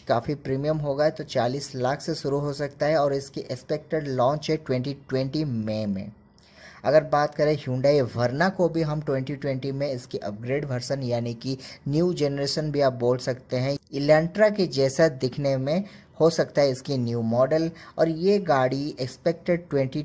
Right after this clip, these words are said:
ट्वेंटी जुलाई में लॉन्च होने का काफ़ी ज़्यादा चांसेस है। इसकी प्राइस नौ लाख से शुरू हो सकता है।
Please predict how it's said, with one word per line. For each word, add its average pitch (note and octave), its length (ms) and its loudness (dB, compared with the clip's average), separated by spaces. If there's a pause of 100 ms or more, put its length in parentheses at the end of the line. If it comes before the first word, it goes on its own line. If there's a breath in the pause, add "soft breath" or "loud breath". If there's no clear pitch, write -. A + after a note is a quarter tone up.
(120)
ट्वेंटी C3+ 480 2
जुलाई A#2+ 500 0
में F#3 200 4
लॉन्च B2 380 2
होने A#2+ 220 -4
का A#2 160 -2
काफ़ी A2 320 -6
ज़्यादा A2 260 -4
चांसेस E3 600 -2
है। D#3 200 2 (280 loud breath)
इसकी F#3 320 0
प्राइस E3+ 560 2
नौ C3+ 220 6
लाख A2+ 300 -2
से D#3+ 180 -8
शुरू A#2+ 400 -8 (200)
हो A#2 100 -4
सकता - 320 -14
है। - 200 -20